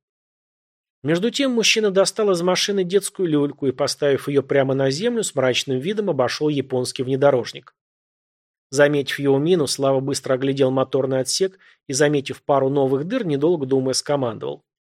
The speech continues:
«Капот открой, а вы пересадите малыша пока вон туда». Семья удивленно повиновалась, и парень, заглянув в моторный отсек, с облегчением усмехнулся. «Повезло вам. Пуля попала в угол головки блока, но не пробила ее, только крепко отцарапала.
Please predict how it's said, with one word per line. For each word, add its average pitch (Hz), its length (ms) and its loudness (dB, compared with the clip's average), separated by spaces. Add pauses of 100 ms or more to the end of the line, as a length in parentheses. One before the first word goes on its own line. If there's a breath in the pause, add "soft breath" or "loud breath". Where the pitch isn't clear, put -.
(360)
«Капот 156 360 0
открой, 123 400 -6 (220 soft breath)
а 151 80 2
вы 165 80 2
пересадите 170 560 -4
малыша 131 340 -2
пока 123 260 -6
вон 113 140 -6
туда». 131 320 -8 (760)
Семья 156 400 4
удивленно 151 500 2
повиновалась, 151 800 0
и 147 60 -6
парень, 254 340 0
заглянув 147 500 0
в - 40 -14
моторный 131 500 -2
отсек, 254 360 -4
с - 100 0
облегчением 143 640 -2
усмехнулся. - 800 -8 (520)
«Повезло 180 480 2
вам. 120 260 -6 (140)
Пуля 214 220 0
попала 170 420 2
в 165 80 -2
угол 156 220 0
головки 160 460 2
блока, 170 360 2
но 143 80 -4
не 185 140 0
пробила 180 420 0
ее, 117 280 -6
только - 280 -2
крепко 151 380 -2
отцарапала. 135 680 -4